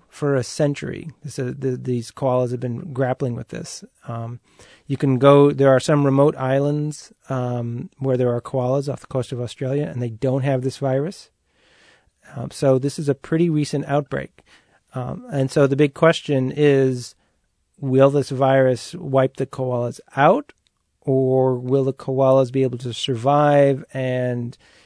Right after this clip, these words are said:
incorporate the virus into their own genome, uh, and, you know, perhaps millions of years from now,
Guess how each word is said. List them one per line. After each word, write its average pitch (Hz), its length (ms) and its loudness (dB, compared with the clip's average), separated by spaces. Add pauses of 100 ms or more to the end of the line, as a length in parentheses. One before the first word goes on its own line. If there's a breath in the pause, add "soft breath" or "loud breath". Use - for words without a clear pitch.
(120 soft breath)
incorporate 135 720 0
the 139 80 -2
virus 123 420 0
into 131 200 -4
their 123 120 0
own 127 220 2
genome, 123 640 -2 (540 soft breath)
uh, 120 300 -8
and, 127 440 -6
you 143 80 -4
know, 123 100 -4
perhaps 127 280 -2
millions 131 340 0
of 127 120 -2
years 170 220 -2
from 147 120 -2
now, 127 460 0